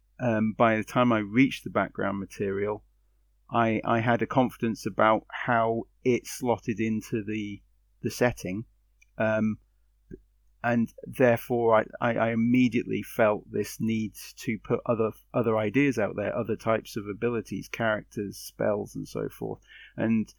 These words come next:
it, it slightly, it frustrates me a little when I see people asking questions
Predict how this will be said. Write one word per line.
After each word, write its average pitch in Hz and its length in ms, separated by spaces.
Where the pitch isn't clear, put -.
it, 110 160
it - 200
slightly, - 760
it - 200
frustrates - 560
me - 80
a 139 60
little 147 520
when 139 160
I 123 120
see 120 440
people 117 460
asking 107 760
questions 110 880